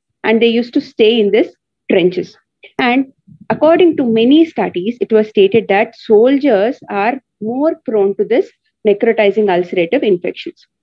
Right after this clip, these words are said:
Because of the higher stress levels, the military personnel are more prone to this necrotizing ulcerative gingivitis infections.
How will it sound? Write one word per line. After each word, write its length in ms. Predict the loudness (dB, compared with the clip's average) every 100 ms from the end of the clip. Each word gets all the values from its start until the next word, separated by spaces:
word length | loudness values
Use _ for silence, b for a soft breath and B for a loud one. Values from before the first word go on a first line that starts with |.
| _ _ -4
Because 340 | 0 2 2
of 120 | 0 -2
the 80 |
higher 420 | -2 0 2 2 0
stress 480 | -4 -2 -2 0
levels, 340 | -2 2 2 2 -2 B -4
the 60 | 0
military 400 | 2 0 -2 0
personnel 500 | -2 -2 -2 0 0
are 140 | 0 -2
more 320 | -2 -4 -4 -2
prone 220 | 0 2
to 120 | 0 2
this 200 | 0 -2 b _ -2
necrotizing 580 | 0 0 2 2 2 2
ulcerative 560 | 2 0 0 0 -2 2
gingivitis 640 | 2 2 0 0 0 -2 -6 -2
infections. 580 | 0 0 -4 -4 -6